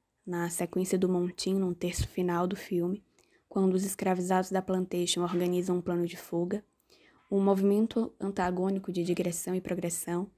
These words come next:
representado por um travel out por entre os caminhos do canavial, seguido de um longo fade-in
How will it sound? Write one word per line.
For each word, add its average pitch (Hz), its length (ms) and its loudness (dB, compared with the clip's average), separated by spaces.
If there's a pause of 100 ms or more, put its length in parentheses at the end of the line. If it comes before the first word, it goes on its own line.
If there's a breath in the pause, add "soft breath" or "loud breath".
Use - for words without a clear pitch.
(320 soft breath)
representado 185 720 4
por 190 220 -4
um 180 80 0
travel 180 400 0
out 175 420 -2 (480 loud breath)
por 190 160 4
entre 185 320 0
os 180 100 -4
caminhos 180 360 0
do - 40 -14
canavial, 170 800 0
seguido 190 500 4
de 190 140 2
um 185 80 6
longo 190 260 4
fade-in 185 600 0